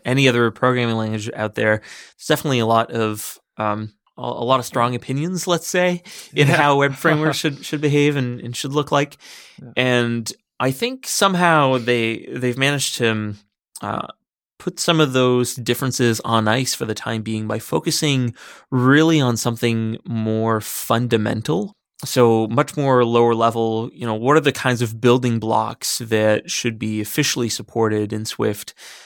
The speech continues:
Speaker 1: uh, for building your own H T T P like, uh, server or parsing functionality, uh, where ideally all of these other frameworks would be built upon. So imagine a world where all of these web frameworks that we just mentioned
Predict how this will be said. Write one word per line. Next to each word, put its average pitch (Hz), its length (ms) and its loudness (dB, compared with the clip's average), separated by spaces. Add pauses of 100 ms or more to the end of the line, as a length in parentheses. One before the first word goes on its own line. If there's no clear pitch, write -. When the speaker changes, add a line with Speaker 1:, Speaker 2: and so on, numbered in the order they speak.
(140)
Speaker 1:
uh, 104 280 -4
for - 200 0
building 117 500 4
your 110 180 2
own 113 320 0
H - 260 -6
T 117 80 -6
T - 80 -14
P 117 160 0
like, 107 440 -2 (480)
uh, - 260 -10
server 120 720 2
or 110 480 0
parsing 117 540 -2
functionality, 113 880 -2 (220)
uh, 110 280 0
where 110 440 2 (760)
ideally 117 680 0
all 127 260 6
of 123 80 0
these 120 200 0
other 175 160 2
frameworks 113 560 -2
would 113 140 -4
be 113 100 -4
built 113 280 2
upon. 110 580 -6 (520)
So 110 440 0
imagine 139 320 0
a 123 60 -2
world 113 340 0
where 110 480 -2 (100)
all 131 240 6
of 120 100 -4
these 123 400 -2
web 120 220 2
frameworks 110 400 -4
that 113 80 -6
we 113 80 -8
just 110 220 -6
mentioned 110 480 -2